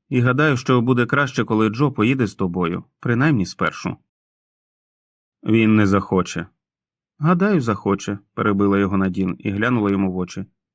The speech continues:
"І ти це також знаєш". "Ну, на сьогодні закінчуємо. Уже так темно, що майже нічого не видно".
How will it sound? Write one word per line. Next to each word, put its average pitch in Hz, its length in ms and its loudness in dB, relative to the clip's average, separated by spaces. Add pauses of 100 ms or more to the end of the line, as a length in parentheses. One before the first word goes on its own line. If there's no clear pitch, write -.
(160)
"І 170 120 2
ти 190 160 2
це 190 160 -2
також 175 380 -2
знаєш". 90 520 -6 (1300)
"Ну, 131 340 6
на 110 140 4
сьогодні 117 400 2
закінчуємо. 92 840 -2
Уже 92 200 -2
так 110 220 -4
темно, 113 340 2
що 101 200 -2
майже 98 280 2
нічого 101 360 0
не 104 120 2
видно". 85 380 -4